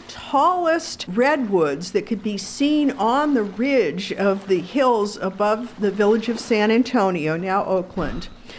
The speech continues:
And he said that those two trees were too large and too separated from the rest of the redwood trees on the ridge to be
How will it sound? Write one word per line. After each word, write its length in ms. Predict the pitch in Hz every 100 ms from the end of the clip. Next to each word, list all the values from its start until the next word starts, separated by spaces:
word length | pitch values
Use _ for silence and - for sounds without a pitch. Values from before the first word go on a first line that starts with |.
| 311 233
And 160 | 196
he 60 | 196
said 340 | - 269 254
that 220 | 226 214
those 340 | 233 269 311 -
two 540 | - - 294 269 269 269 - - - - - -
trees 760 | - - 339 294 208 180 185 175
were 420 | 196 214 202 185
too 420 | - - 330 359 349
large 720 | 269 285 247 180 175 208 196
and 240 | 196 202
too 180 | - 277
separated 960 | - - 311 339 208 185 175 175 175
from 380 | 208 - 202 196
the 80 | 185
rest 400 | 180 220 294 -
of 80 | 240
the 80 | 190
redwood 500 | 185 170 180 170 180
trees 400 | - 185 165 180
on 240 | 160 160
the 80 | 160
ridge 480 | 160 156 151 180 -
to 180 | 240
be 460 | 196 190 170 185 208